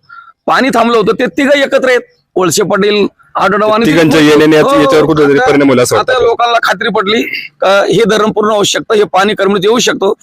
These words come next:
Speaker 1: आणि एवढ्यातही जर ते नाही साध्य झालं तर मग लोक त्यांचं नाही ऐकणार, परत कधीच नाही ऐकणार.
Speaker 2: अ, त्यांच्या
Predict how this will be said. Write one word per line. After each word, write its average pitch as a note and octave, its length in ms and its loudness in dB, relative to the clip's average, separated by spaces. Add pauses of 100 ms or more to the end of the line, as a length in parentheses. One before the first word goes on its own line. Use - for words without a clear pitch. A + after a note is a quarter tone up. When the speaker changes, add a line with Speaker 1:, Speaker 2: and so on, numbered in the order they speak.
(200)
Speaker 1:
आणि F3 140 -2
एवढ्यातही G#3+ 480 2
जर B3 120 2
ते B3 120 -2
नाही B3 180 2
साध्य A#3 240 0
झालं A3+ 160 2
तर A#3 120 -2
मग A#3+ 280 0
लोक B3 300 0
त्यांचं B3 320 0
नाही A3 120 2
ऐकणार, G3 200 0
परत E3+ 240 -4
कधीच D3+ 260 -2
नाही F3 180 0
ऐकणार. C#3+ 240 -4
Speaker 2:
अ, D3 120 -8 (1080)
त्यांच्या C#3 520 0